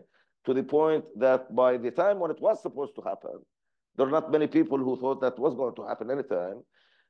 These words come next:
And with the expectations gap actually becoming wider and wider and wider in the mission. It's natural.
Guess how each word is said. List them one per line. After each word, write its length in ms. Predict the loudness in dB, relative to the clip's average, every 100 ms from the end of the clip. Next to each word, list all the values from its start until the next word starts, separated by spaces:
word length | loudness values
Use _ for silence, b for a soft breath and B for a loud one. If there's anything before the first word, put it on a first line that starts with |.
| _
And 420 | 2 4 4 2 -2
with 260 | -2 0 0
the 180 | -4 -6 -16 _ -6
expectations 760 | -4 -2 0 4 4 2 0 4
gap 400 | 6 6 4 2
actually 580 | 0 0 -4 0 0 -4 _ _ -10
becoming 400 | -2 -2 -2 -2
wider 460 | 4 4 6 4
and 100 | 4
wider 320 | 2 2 2
and 100 | 0
wider 360 | 4 4 2 -4 -14 _ _ _ -10
in 80 |
the 60 | -8
mission. 300 | -8 -10 -16 -18 _ _ -14
It's 180 | -10 2
natural. 540 | 4 4 2 -6